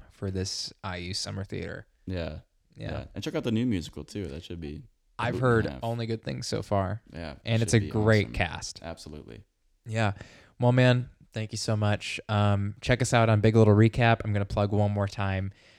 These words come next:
Speaker 2: Heck yeah,
Speaker 1: Um,
Speaker 2: big l-, I'll say
Speaker 1: and
Speaker 2: it too,
Speaker 1: I
Speaker 2: big little recap.
Speaker 1: And honestly, like, if you haven't watched the show, d-,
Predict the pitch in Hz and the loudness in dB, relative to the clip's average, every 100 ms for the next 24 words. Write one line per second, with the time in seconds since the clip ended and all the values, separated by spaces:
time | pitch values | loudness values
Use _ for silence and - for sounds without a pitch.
0 | _ 92 92 104 101 95 98 98 92 120 | _ -8 0 2 2 0 -2 -4 -2 2
1 | 120 117 98 92 104 87 85 98 101 104 | 2 2 0 -2 -4 -4 -4 -2 0 0
2 | 98 92 - 76 69 - 127 135 135 135 | -2 -4 -6 -8 -10 -8 -8 -2 -2 -2
3 | - 147 143 123 104 101 - _ _ _ | -2 -2 2 2 2 0 -12 _ _ _
4 | - 107 120 110 101 _ _ _ _ _ | -12 -6 -4 -4 -6 _ _ _ _ _
5 | _ - 113 113 - 131 135 - 139 - | _ -8 -2 -2 -2 -4 -6 -6 -10 -4
6 | 139 139 | -2 -2